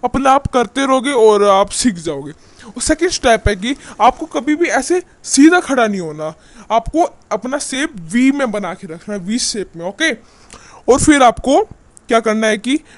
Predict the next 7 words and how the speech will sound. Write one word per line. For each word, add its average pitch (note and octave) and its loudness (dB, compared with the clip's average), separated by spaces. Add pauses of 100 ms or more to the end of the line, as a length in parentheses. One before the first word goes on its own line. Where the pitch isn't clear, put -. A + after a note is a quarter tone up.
(140)
पहले B3+ 4
आपको D#4 2
प्रैक्टिस B3+ 0
करनी G#3+ 0
है B3 2 (1000)
ऐसे A3+ 2
करके B3 2